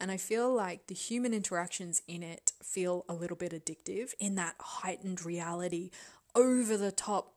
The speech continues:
makjang kind of screaming at each other, very emotional kind of way.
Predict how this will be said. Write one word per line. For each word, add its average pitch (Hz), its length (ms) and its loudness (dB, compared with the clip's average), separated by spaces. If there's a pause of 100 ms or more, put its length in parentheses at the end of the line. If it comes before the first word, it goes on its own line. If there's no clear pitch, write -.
makjang 190 840 2
kind 190 280 -2
of 185 140 -2
screaming 196 760 6
at 175 140 4
each 175 240 0
other, 175 500 0 (180)
very 185 440 4
emotional 143 640 -2
kind - 240 -6
of 117 60 -8
way. 92 340 -6